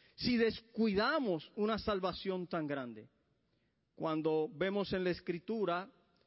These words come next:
ah, en Mateo, a Simeón, cuando vio a Jesús, dice: "Ya me puedo ir de esta vida, ya puedo morir, porque a-, mis ojos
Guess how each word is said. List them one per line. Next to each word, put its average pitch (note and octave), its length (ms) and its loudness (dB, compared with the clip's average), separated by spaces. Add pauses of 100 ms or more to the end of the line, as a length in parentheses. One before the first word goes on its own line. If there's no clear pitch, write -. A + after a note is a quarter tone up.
(280)
ah, E3 320 0
en E3 160 0
Mateo, E3+ 580 2
a D#3 60 -2
Simeón, E3+ 800 0 (300)
cuando E3 340 0
vio F3+ 400 2
a F#3+ 80 0
Jesús, F3+ 720 -2 (560)
dice: F#3+ 480 0 (260)
"Ya G3 240 0
me A#3+ 160 2
puedo A3+ 540 2 (240)
ir A3+ 340 4
de E3+ 120 2
esta D#3 200 -2
vida, C3+ 280 2
ya F3+ 140 2
puedo A3 220 2
morir, G#3+ 240 2
porque F#3 300 0
a-, - 200 -4
mis F3+ 380 -2
ojos A3+ 480 0